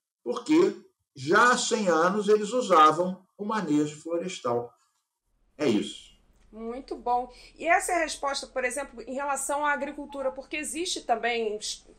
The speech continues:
Speaker 2: historicamente no Brasil, há esse, essa certa pressão, né? Essa certa dificuldade na relação, por exemplo, en-, entre a pauta ambiental e entre a agricultura no país, que é,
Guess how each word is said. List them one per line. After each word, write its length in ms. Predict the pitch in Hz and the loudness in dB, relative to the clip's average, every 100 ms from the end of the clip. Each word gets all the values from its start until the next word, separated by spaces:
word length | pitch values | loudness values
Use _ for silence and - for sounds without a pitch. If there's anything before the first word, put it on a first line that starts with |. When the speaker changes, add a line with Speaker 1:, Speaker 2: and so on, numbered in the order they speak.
| - - | -20 -16
Speaker 2:
historicamente 840 | - 247 233 226 202 202 208 196 | 0 4 4 2 -6 -6 -10 -12
no 80 | 185 | -8
Brasil, 400 | 190 185 247 240 - _ _ _ _ | -6 -6 -8 -10 -16 _ _ _ _
há 380 | 233 277 320 320 | 6 8 8 4
esse, 360 | 269 302 - - | 2 -2 -4 0
essa 220 | 254 277 | 0 0
certa 340 | - 277 - 285 | -4 -6 -6 -8
pressão, 800 | - 311 302 - 269 277 233 202 | -4 -4 -4 -2 0 2 2 2
né? 300 | 233 247 208 | 0 0 0
Essa 240 | 208 220 | -2 -6
certa 520 | 233 233 - 240 214 - - | -8 -6 2 2 2 -6 -14
dificuldade 1000 | 247 311 320 277 226 262 330 311 226 226 | -10 -10 -10 -8 4 8 8 6 2 -2
na 160 | 233 | -2
relação, 520 | 240 240 226 226 202 196 | 0 0 0 0 -4 -2
por 140 | 214 | -4
exemplo, 300 | 208 202 220 | -4 -4 -4
en-, 180 | 220 220 | -6 -6
entre 220 | 240 233 | -6 0
a 80 | 226 | 2
pauta 300 | 220 202 208 | 2 0 -2
ambiental 760 | 190 190 190 240 277 185 180 _ _ _ | -6 -8 0 6 6 6 0 _ _ _
e 120 | 349 311 | -2 0
entre 460 | 269 277 320 302 _ _ - | 0 -2 -8 -10 _ _ 4
a 460 | 254 269 269 - | 6 8 6 6
agricultura 580 | 269 262 269 294 294 240 | 4 2 -6 -6 -2 -2
no 120 | 262 | -2
país, 500 | 285 320 302 349 370 | 0 2 2 -2 -4
que 240 | - 453 427 | -2 2 6
é, 460 | 254 294 277 220 | 6 6 4 0